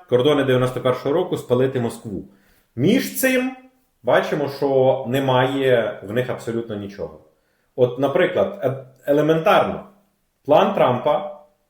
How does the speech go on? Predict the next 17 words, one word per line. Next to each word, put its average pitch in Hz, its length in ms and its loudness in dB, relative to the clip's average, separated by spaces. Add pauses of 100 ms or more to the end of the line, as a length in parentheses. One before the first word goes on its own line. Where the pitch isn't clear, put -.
(180)
так, - 480 -2
це 196 140 4
щось - 240 -2
посередині, 131 920 -2 (280)
між 117 520 -2
чорним 170 500 0
і 131 80 -8
білим. 110 440 -4 (220)
Щось - 200 -10
таке, 160 240 0
знаєте, 127 580 -2
сіре. - 540 -2 (880)
Е, 98 640 -2 (360)
це 156 200 0
не 165 100 2
подобається. 90 640 -4 (460)
Так? - 420 -6